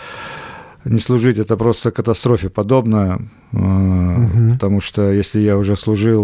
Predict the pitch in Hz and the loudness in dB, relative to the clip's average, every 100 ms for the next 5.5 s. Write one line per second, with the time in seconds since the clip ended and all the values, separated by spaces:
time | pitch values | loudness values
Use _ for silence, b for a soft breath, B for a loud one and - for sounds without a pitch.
0 | 98 101 107 - 151 143 117 107 113 110 | 0 -2 -2 0 0 0 -2 -2 0 0
1 | 101 95 92 104 - - - _ _ - | 0 0 -4 -8 -14 -20 -20 _ _ -10
2 | 117 98 90 95 90 98 95 - B B | -6 -4 -2 -4 -2 -2 -2 -6 B B
3 | B B B B B - 107 - 117 110 | B B B B B -6 -4 0 0 2
4 | 131 117 107 107 107 117 120 - 104 98 | 2 4 2 2 2 2 2 0 0 0
5 | - 110 92 92 92 | 0 -2 -4 -8 -12